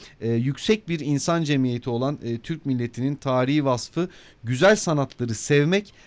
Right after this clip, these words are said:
ve onda yükselmektir diyor ve bunun içindir ki milletimizin yüksek karakterini, yorulmaz çal-, e, yorulmaz çalışkanlığını, fıtri zekasını, ilme bağlılığını, güzel sanatlara sevgisini,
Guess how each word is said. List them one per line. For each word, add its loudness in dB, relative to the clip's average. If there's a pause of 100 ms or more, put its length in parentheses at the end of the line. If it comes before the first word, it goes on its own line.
(120)
ve 0
onda 2
yükselmektir -2
diyor -2
ve 0
bunun 0
içindir -2
ki -6
milletimizin -2
yüksek -4
karakterini, -2
yorulmaz -2
çal-, -6
e, -8
yorulmaz -2
çalışkanlığını, 0 (340)
fıtri 0
zekasını, 0
ilme 0
bağlılığını, 0 (280)
güzel 4
sanatlara -2
sevgisini, 0